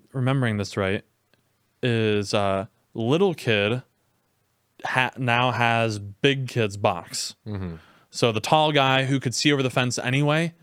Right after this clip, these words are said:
Speaker 1: is standing on the ground. He can see over. Uh, medium kid has one box and can see over. And now short kid has two boxes and he can see over.
Speaker 2: Mm-hmm.
Speaker 1: That's the, that is the pictorial difference. And he,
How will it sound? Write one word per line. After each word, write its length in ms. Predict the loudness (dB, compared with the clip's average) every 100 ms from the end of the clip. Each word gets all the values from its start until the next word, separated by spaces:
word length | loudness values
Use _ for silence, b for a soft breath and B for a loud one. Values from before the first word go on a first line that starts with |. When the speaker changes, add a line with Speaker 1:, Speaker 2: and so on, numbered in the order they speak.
| b
Speaker 1:
is 180 | -4 -2
standing 280 | 2 2 2
on 80 | 2
the 60 |
ground. 300 | 2 2 0
He 120 | 0 -2
can 120 | -2
see 220 | 0 2
over. 360 | 2 2 -2 -4 b b b b
Uh, 260 | -2 0 0
medium 420 | 2 0 2 0
kid 180 | 0 0
has 220 | 2 0
one 260 | 2 0 2
box 380 | 0 0 -4 -8
and 140 | -8
can 120 | -8
see 220 | -6 -4
over. 220 | -4 -4 -4
And 160 | -2
now 140 | 0 -2
short 360 | 0 -2 -2
kid 120 | -2 -2
has 160 | -2
two 240 | -2 -2 0
boxes 500 | 0 -2 -2 -2 -2
and 160 | -4
he 140 | -2 -2
can 120 | -4
see 220 | -4 -6
over. 300 | -8 -12 -12 -4
Speaker 2:
Mm-hmm. 260 | -2 -2 -6 -14 _ _ _ _ -20 -18 -18 -14 -2
Speaker 1:
That's 200 | -2 0
the, 160 | -2 -4 _ _ _ _ _ 2
that 200 | 2 2
is 100 | 0
the 100 | 0
pictorial 720 | -4 -4 0 2 2 2 2
difference. 600 | 0 -2 -4 -4 -6 -10 _ b b b b b
And 100 |
he, 80 | -14